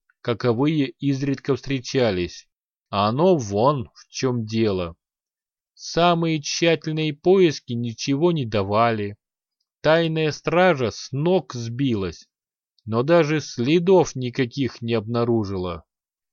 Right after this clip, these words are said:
Несчастные родители убивались, умоляли продолжать искать, но все было напрасно. Эх, святые отцы, святые отцы, как же так?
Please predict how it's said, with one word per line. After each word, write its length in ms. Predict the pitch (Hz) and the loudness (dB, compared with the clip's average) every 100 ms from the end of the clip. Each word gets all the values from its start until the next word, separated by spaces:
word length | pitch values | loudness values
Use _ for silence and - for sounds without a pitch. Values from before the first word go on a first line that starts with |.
| _ _ - | _ _ -12
Несчастные 960 | 110 107 - - 170 190 - - 165 156 | -8 -6 -6 -2 2 2 2 -4 -2 2
родители 600 | 156 139 151 151 147 139 | 2 0 -2 -2 -2 -2
убивались, 1000 | - 135 127 135 127 127 107 92 - _ _ _ _ - | -2 -2 2 2 4 4 4 0 -4 _ _ _ _ -8
умоляли 680 | 113 135 160 170 175 165 110 | -4 0 2 4 4 4 0
продолжать 960 | - 110 120 151 165 156 180 175 - | -2 -4 0 4 4 4 4 4 2
искать, 640 | 156 - - 156 117 - _ _ _ _ _ _ | -8 -6 -2 0 0 -4 _ _ _ _ _ _
но 160 | 107 101 | -10 -10
все 320 | - - 196 | -8 -2 0
было 280 | 151 127 117 | 2 0 0
напрасно. 760 | 107 - 98 95 90 - 85 80 _ _ _ _ _ _ _ - | -2 -4 -2 -2 -2 -8 -14 -14 _ _ _ _ _ _ _ -10
Эх, 800 | 113 120 120 107 90 - - - _ _ | -2 2 2 2 -2 -10 -18 -20 _ _
святые 960 | - 104 95 - 147 202 190 180 170 | -14 -8 -8 -4 -2 0 2 2 2
отцы, 680 | 151 - - 123 120 101 80 _ _ | 0 -8 -4 0 0 0 -6 _ _
святые 880 | - - 104 104 - 123 135 127 120 | -20 -10 -4 -4 -2 -2 0 0 0
отцы, 600 | 110 - - 101 87 82 _ _ _ _ _ _ | -2 -10 -8 -6 -6 -10 _ _ _ _ _ _
как 320 | - 170 175 | 0 4 4
же 180 | 131 117 | 2 -2
так? 500 | 110 104 98 87 _ | -2 -2 -2 -4 _